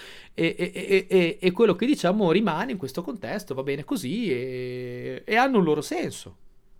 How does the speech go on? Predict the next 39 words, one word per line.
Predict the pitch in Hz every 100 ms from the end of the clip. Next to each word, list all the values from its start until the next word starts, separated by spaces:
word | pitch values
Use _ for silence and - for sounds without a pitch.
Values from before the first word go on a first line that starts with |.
| - -
Cioè, | - -
no, | 135 - _ - - - -
non | 185
è | -
che | 135
uno | 139 131 180 - -
non | 226 -
può | 165
dire | 147
cazzate, | - 135 - 135 110 - - -
però | - -
c'è, | 180 123 - -
c'è | - 151
il |
modo, | 151 165 180 160 - -
c'è | -
il | 127
tempo, | - 160 165 -
c'è | -
il | -
contesto, | - 120 147 160 - - 113 - - - -
c'è | 151
una | 151 143
direzione, | 139 147 - - 170 170 139 123
c'è, | 117 175 170 - 104
insomma, | 165 - - -
non | - 311
lo | 220
so, | - 135 123 147
mi, | 185 - - - 151 - - - - - - - - -
alcune | 190 - 262
volte, | 320 302 175
Scalo, | - 247
mi | 165
chiedo | 165 247 233
io | 247
se | 254 190
sono | 180 294 285
io | 254 190 160 143